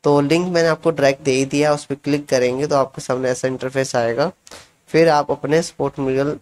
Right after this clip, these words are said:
जो है download कर सकते हैं। बाकी आप पुराने भी check कर सकते हैं कि क्या क्या है, कैसे है, ठीक है,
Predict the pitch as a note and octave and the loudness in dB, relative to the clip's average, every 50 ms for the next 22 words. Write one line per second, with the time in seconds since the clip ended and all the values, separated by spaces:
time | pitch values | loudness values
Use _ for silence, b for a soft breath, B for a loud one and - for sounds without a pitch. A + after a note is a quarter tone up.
0 | - - - C#3 C3 C3 C#3 C#3+ - C3 B2 A#2+ B2 C3 C#3+ - - - B2+ B2 | -12 -6 -4 -2 0 0 0 0 2 0 0 0 -2 -4 -6 -6 -4 -4 -4 -2
1 | B2+ A#2+ - - D#3 E3 E3 C#3+ C3+ C3+ - D3+ D#3 - - - D3 C#3+ C3+ C#3 | -4 -10 -8 -4 -4 -2 0 0 0 0 0 -2 -2 -2 -2 -2 0 0 2 2
2 | D3 E3+ F3+ F3+ F#3 F#3 - E3+ D3+ D3 - C#3+ C3+ - - - _ - D3+ E3 | 0 0 0 0 -2 -2 0 -2 -2 0 0 -2 -2 -2 -4 -14 _ -6 -4 -4
3 | E3+ F3+ F#3 - - - C#3 C3 C3+ C3+ D3 D3 D3+ D#3+ D3+ D3 D#3+ D#3 - C3+ | -4 -6 -8 -10 -2 0 0 0 0 0 0 0 0 0 0 -2 -4 -2 -2 -2
4 | B2 B2 B2 - - C#3+ D3 D3 E3 - _ _ B B B B B B _ - | -2 -2 -2 -2 -2 -2 0 0 -2 -6 _ _ B B B B B B _ -6
5 | F3+ F3 F#3+ E3 B2 | -6 -2 0 -2 -2